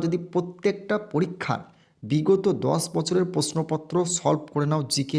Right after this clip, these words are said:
জিএস তোমরা হান্ড্রেড পার্সেন্ট প্রত্যেকটা প্রশ্নই কমন পাবে। যেমন পিএসসি ক্লার্কশিপ এক্সাম যারা দিল, তারা প্রত্যেকটা এক্সামের বিগত দশ বছরের প্রশ্নপত্র সলভ করেছে, প্রত্যেকটা প্রশ্নই কমন পেয়েছে। তো আমি প্রত্যেকটা এক্সামের প্রিভিয়াস আলোচনা করছি, তোমরা অবশ্যই দেখতে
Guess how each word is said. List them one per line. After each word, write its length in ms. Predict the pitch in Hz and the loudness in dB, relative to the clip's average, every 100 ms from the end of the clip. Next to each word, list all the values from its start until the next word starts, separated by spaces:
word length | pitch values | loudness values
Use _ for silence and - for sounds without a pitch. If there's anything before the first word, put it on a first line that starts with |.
| 127 | 0
জিএস 180 | 139 147 | 0 0
তোমরা 180 | 156 151 127 | 0 -2 0
হান্ড্রেড 260 | 135 131 139 | 0 0 -2
পার্সেন্ট 280 | 143 - 151 147 | -2 -2 -2 -4
প্রত্যেকটা 400 | 131 - 139 147 - | -6 -4 -2 -2 -2
প্রশ্নই 320 | 127 143 143 | -2 -2 -2
কমন 180 | 120 120 113 | 0 -2 -2
পাবে। 180 | 107 131 - - - - 113 | -4 -6 -12 -20 -20 -10 2
যেমন 240 | 147 170 196 - | 6 6 4 2
পিএসসি 360 | 170 170 - 196 | 4 4 2 0
ক্লার্কশিপ 380 | - 160 - 185 170 | 0 0 2 0 2
এক্সাম 220 | 139 165 165 | 0 0 2
যারা 120 | 165 156 | 2 2
দিল, 100 | 143 180 247 - _ _ - | 2 0 -4 -16 _ _ 0
তারা 140 | 151 147 | 0 0
প্রত্যেকটা 540 | 180 175 175 220 220 233 - 147 | -2 -2 0 0 2 0 2 -2
এক্সামের 340 | 139 170 185 147 | 0 -2 0 2
বিগত 200 | 147 170 143 | 2 0 0
দশ 100 | 147 - | 0 0
বছরের 260 | 147 160 156 | -2 -2 0
প্রশ্নপত্র 500 | 139 - 139 143 143 139 | -2 -2 -4 -4 -2 -2
সলভ 180 | - 135 139 | 0 -2 -2
করেছে, 220 | 160 156 - - | -2 -2 -2 -2
প্রত্যেকটা 440 | 143 - 143 170 170 | -2 -4 -2 -2 -2
প্রশ্নই 340 | - - 170 165 | -2 -2 -2 0
কমন 160 | 131 123 | 0 0
পেয়েছে। 260 | 120 113 113 - - - - - _ | -2 -2 -4 -6 -16 -20 -20 -20 _
তো 40 | - 151 | 2 4
আমি 100 | 170 175 | 4 0
প্রত্যেকটা 460 | 170 - 196 - 160 | -2 0 0 2 2
এক্সামের 300 | 135 165 180 | 2 0 2
প্রিভিয়াস 300 | 143 131 160 156 | 2 2 2 0
আলোচনা 240 | 139 151 151 | 0 -2 -2
করছি, 200 | 160 - 208 | -4 -4 -2
তোমরা 140 | 143 127 | 0 2
অবশ্যই 300 | 139 - 156 | 2 0 0
দেখতে 180 | 127 - | -2 -2